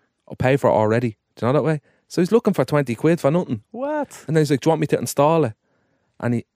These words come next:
Speaker 1: he goes, "Well, yeah, yeah, if you, if you can." He's like, "Extra thirty." And he's like, "You want the ne-,"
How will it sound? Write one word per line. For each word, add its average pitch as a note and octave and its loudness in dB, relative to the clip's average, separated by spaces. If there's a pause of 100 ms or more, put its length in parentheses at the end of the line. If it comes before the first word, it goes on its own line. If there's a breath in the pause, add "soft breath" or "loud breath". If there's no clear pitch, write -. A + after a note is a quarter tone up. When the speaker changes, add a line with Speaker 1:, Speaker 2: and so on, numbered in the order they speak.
(180)
Speaker 1:
he B2 -2
goes, A#2+ 0
"Well, D3 0
yeah, E3 2
yeah, C#3+ 0
if B2+ -6
you, C3+ -2
if B2+ -6
you B2 -8
can." A#2+ -4
He's A2+ -8
like, A2+ -6
"Extra - -4
thirty." B2 -6 (1080)
And C3 -6
he's A#2+ -4
like, C3+ 0
"You D3 2
want E3 0 (440)
the C3+ -4
ne-," E3 0